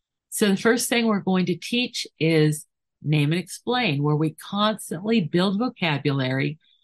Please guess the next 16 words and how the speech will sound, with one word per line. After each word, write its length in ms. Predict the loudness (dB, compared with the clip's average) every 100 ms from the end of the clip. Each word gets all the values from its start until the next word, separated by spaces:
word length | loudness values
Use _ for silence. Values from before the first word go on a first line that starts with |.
| _ _ _
and 280 | 2 4 4
label 680 | 4 4 4 4 2 0 -2 _
all 460 | -2 0 0 -2 -4
of 200 | -8 -6
life. 400 | -6 -4 -6 -12 -20 -20 _ _ _ _ _ _ _ _ -20 -20 _
Then 180 | 0 2
there's 280 | 4 2 0
the 100 | -6
bridges, 560 | -2 0 2 0 -2 -2
the 120 | -2
terminal 420 | 0 0 0 -2
bridge 340 | 0 0 0
and 120 | 0 0
the 140 | 0
intermediate 680 | -2 0 0 0 2 0 -2
bridge, 580 | -2 0 -2 -4 -10